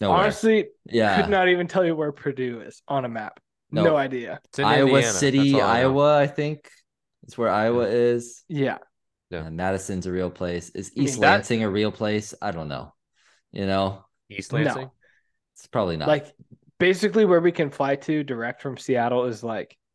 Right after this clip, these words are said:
Speaker 3: You can't
Speaker 2: Detroit,
Speaker 3: even, you can't fly to
Speaker 2: Chicago.
Speaker 3: Ann Arbor, even.
Speaker 1: Columbus, Ohio, for
Speaker 2: Columbus,
Speaker 1: sure. Yeah.
Speaker 2: Cleveland, maybe.
Speaker 3: You can't fly to Ann Arbor, though.
Speaker 2: No.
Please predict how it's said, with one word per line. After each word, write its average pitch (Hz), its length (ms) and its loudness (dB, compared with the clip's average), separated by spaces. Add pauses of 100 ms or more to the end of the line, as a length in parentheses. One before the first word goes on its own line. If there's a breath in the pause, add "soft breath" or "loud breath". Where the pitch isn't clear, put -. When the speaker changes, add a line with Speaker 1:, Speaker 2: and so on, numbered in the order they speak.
(260)
Speaker 3:
You 123 80 -4
can't 110 60 -14
Speaker 2:
Detroit, 143 220 2
Speaker 3:
even, 147 160 2
you 127 60 -20 (400)
can't 127 60 -8
fly 135 200 2
to - 40 -2
Speaker 2:
Chicago. 131 180 4
Speaker 3:
Ann 139 220 2
Arbor, 127 300 0
even. 78 80 -10
Speaker 1:
Columbus, 107 880 0
Ohio, 90 340 -2
for - 40 0
Speaker 2:
Columbus, 147 460 2
Speaker 1:
sure. - 120 -10
Yeah. - 60 -12
Speaker 2:
Cleveland, 143 500 -2
maybe. 139 380 -4
Speaker 3:
You 120 100 -10
can't 160 220 -2
fly 156 160 4
to 143 60 4
Ann 135 200 0
Arbor, 143 300 0
though. 98 260 -4 (640)
Speaker 2:
No. 143 240 -6